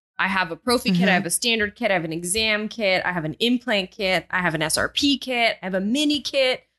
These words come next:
Speaker 1: Um, so I have all of these different kits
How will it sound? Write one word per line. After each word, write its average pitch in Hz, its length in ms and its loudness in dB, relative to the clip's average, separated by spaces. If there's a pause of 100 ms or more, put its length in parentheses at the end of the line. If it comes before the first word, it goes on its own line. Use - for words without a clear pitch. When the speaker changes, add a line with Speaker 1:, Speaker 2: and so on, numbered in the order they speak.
(360)
Speaker 1:
Um, 196 360 0
so 240 120 0
I 214 40 4
have 208 160 -2
all 208 200 2
of 220 60 -4
these 214 180 -2
different 175 380 -2
kits - 640 0